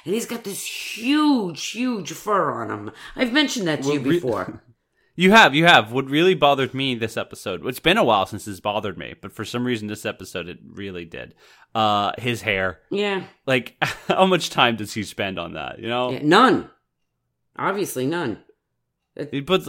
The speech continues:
Speaker 2: there's, like, so much product in it.
Speaker 1: Well, that, that, that shit's just, like, all over the place. He, all you can see his, his nose and his eyes.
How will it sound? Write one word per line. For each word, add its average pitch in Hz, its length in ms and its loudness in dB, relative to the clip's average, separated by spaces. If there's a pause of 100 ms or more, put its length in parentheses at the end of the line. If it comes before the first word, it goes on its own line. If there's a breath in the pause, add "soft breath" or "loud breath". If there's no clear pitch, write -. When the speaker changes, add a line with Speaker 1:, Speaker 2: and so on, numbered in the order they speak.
(100)
Speaker 2:
there's, 151 200 0
like, 160 220 0
so 175 160 -2
much 175 200 -2
product 170 440 4
in 95 120 -2
it. 69 160 -8
Speaker 1:
Well, 226 200 0
that, 233 160 2
that, 226 240 -8
that 226 180 -6
shit's 262 180 -8
just, 220 140 -8
like, 208 160 -6
all 196 160 -2
over 226 220 -2
the 180 80 -4
place. 117 340 -6
He, 226 240 -10
all 269 340 0
you 339 120 2
can 330 160 0
see 247 180 -2
his, 208 280 -2
his 160 360 -4
nose 196 300 -2
and 190 100 -2
his 151 120 -4
eyes. - 440 -8